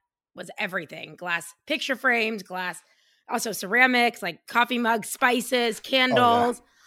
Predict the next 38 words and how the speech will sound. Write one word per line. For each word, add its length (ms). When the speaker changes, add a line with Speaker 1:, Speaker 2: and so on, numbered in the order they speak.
Speaker 1:
And 180
so 100
that 220
was, 100
like, 140
one 260
behavior. 540
And, 360
but 140
then, 180
like, 160
if 120
you 80
try 240
doing 200
anything 180
with 80
him, 160
like, 140
he's 220
huge, 720
super 360
aggressive. 500
So 100
it's 140
like, 160
all 80
right, 240
something's 680
gotta 260
change 380
here. 220
Like, 200
I 60
mean, 220
I 200
cannot 540
be 360